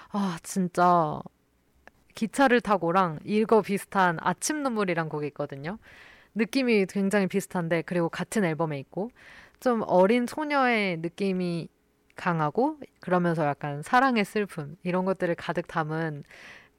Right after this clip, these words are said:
그런 곡들인데, 어, 오글거린다고 생각할 수도 있지만, 저 때 저는 굉장히 좋아했고, 지금도 그때의 추억 때문인지 아직도 좋아하니까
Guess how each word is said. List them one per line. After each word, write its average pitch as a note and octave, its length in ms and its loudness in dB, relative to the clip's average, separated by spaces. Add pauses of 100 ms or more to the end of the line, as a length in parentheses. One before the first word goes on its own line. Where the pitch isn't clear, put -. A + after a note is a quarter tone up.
(100)
그런 F#3 360 4
곡들인데, D#3 760 -4 (720)
어, F3+ 500 0 (340)
오글거린다고 C4+ 680 4
생각할 C#4 380 0
수도 - 240 -4
있지만, F3 800 0 (880)
저 A3 160 2 (260)
때 B3 340 8
저는 F#3 460 -2
굉장히 G3 380 2
좋아했고, E3+ 320 0
지금도 G#3+ 800 4 (260)
그때의 G3+ 300 2
추억 C#4 260 2
때문인지 F#3 540 0
아직도 E3+ 360 -2
좋아하니까 D#3+ 680 0